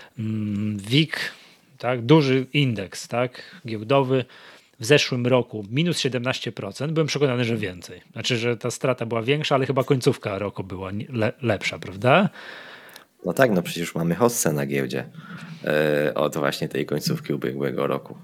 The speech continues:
Speaker 1: Tak, tak, oczywiście. No, e, mm, w-,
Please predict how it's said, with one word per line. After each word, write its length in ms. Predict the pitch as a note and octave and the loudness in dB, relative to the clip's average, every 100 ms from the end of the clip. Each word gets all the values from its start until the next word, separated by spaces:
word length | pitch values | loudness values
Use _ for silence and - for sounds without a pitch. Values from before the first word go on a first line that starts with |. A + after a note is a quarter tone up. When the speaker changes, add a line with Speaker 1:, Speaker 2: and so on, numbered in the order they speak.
| - | -4
Speaker 1:
Tak, 320 | - F#2+ - - | -2 -2 -4 0
tak, 300 | B2+ B2+ - | 4 4 2
oczywiście. 440 | - A#2 C3 G#2 | -6 -4 -4 -6
No, 100 | G#2+ - - | -8 -10 -4
e, 400 | E3 D3+ D3 C#3+ | 2 4 4 4
mm, 720 | D3+ F3 D3+ D3+ D3 C#3+ C#3 C#3 C#3 C3+ _ - E3+ | 0 -4 -4 -4 -4 -4 -4 -4 -4 -8 _ -12 -12
w-, 320 | D#3+ - - | -12 -16 -20